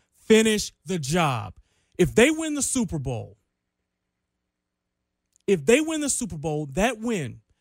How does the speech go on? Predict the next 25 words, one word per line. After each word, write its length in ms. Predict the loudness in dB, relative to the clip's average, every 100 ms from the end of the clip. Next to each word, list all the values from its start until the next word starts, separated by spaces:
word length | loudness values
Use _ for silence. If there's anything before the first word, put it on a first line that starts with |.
| _
becomes 400 | -4 0 0 0 -2
legendary. 760 | -2 -4 -6 -6 -6 -8 -14 _ _ 0
That 240 | 2 2
win 220 | 2 -2 -2
becomes 760 | -4 -2 -2 -2 -2 -4 -6 -10 _ _ _ _ -2
on 140 | 0
the, 100 | 0 -4 -2
in 120 | 0
the 100 | 0
first 440 | -2 0 0 0 -4
graph 600 | -2 -2 -4 -8 -14 -20 _ _ _ 0
of 300 | 0 0 -6
his 240 | -4 -4 -4
football, 960 | -2 0 0 -2 -4 -2 -4 -8 -10 _ _ _
um, 580 | -4 -2 -4 -8 -12 -14 _ _ _ _
you 120 | -6
know, 160 | -4 -6 -14 _ -6
epilogue. 560 | -6 -4 -6 -8 -14 _ -10
Like, 140 | -6 -2
it's 140 | -2
right 340 | 0 2 2
in 200 | 0 -4
there, 260 | -8 -14 -18 _
right? 340 | -4 -2 -4 -8 _ _ -2
And 380 | 0 0 -4